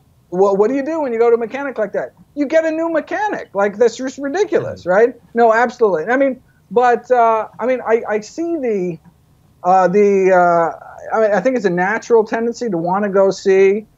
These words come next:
Speaker 1: you know, plant-based practitioner 'cause they're not clueless. At the same time, if everybody, if all the healthy people go to see plant-based practitioners, we're not going to be able to educate
Speaker 2: Mm-hmm.
Speaker 1: the mainstream doctors. So when you walk in the door and you're, you know,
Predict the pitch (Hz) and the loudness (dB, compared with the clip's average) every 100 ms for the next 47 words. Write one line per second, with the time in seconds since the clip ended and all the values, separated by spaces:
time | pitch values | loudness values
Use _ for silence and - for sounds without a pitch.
0 | _ 185 180 175 214 214 208 - 196 196 | _ 0 0 2 0 2 2 2 0 0
1 | 202 220 202 175 185 180 185 185 - - | -2 -2 -6 -4 -2 -2 -2 -4 -6 2
2 | 208 220 208 208 214 220 214 320 381 277 | 4 4 2 0 -2 -4 -6 -6 -6 -4
3 | 247 247 - 202 202 247 349 381 214 160 | -4 -4 0 0 2 0 4 4 4 2
4 | 165 180 208 _ - 196 285 294 277 285 | 2 0 -4 _ -6 0 2 4 2 0
5 | 254 247 208 190 220 220 208 226 220 208 | -2 -4 0 4 4 2 -2 -4 -2 -2
6 | - 214 214 370 277 208 202 _ - 220 | -2 -4 -4 -8 -4 -4 -4 _ -2 0
7 | 269 262 254 214 220 220 202 - 233 302 | 2 0 -2 2 4 4 2 0 -2 0
8 | 285 220 143 101 - 117 - - - 208 | -4 -2 -4 -6 -14 -18 -20 -16 -4 0
9 | 240 254 - 240 220 254 339 208 135 - | 0 0 -2 0 2 2 0 -4 -6 0
10 | 233 240 247 302 392 302 277 269 247 196 | 2 2 0 0 4 2 2 -2 -6 -2
11 | 196 214 190 175 185 196 208 214 208 247 | 2 4 4 2 0 0 2 2 0 -2
12 | 226 202 208 | 0 2 2